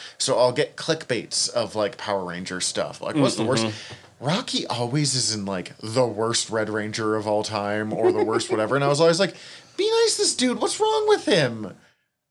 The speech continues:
Speaker 1: He's fine in the comic. I mean, like, nothing to write home about, but fine." And I watched this, and I was like, "Okay, yeah.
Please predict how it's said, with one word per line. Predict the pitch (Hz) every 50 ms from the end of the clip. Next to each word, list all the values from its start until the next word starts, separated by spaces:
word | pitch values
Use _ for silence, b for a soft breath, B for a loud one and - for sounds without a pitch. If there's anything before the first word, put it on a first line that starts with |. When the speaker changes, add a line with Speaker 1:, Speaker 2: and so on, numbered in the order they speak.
| _ -
Speaker 1:
He's | 349 349
fine | - - 277 330 415 415
in | 427 339
the | 247 254
comic. | - - 247 285 349 320 302 247 - -
I | 220
mean, | 220 214 196 185 - _
like, | - 214 214 202
nothing | 196 208 196 - 208
to | 180 180
write | 180 139
home | 131 123 123 127
about, | 139 131 -
but | - -
fine." | - - 165 202 269 277 254 254 262
And | 277 269 B B B B -
I | 117
watched | 135 147 143 -
this, | 180 170 -
and | 170
I | 165
was | 151 165
like, | 185 175 175 b b b b b b b b b b b _ _ _ _ _
"Okay, | 359 339 - - 277 285
yeah. | 233 156 147 165 196 220 233 240 233 240 240 233 220 202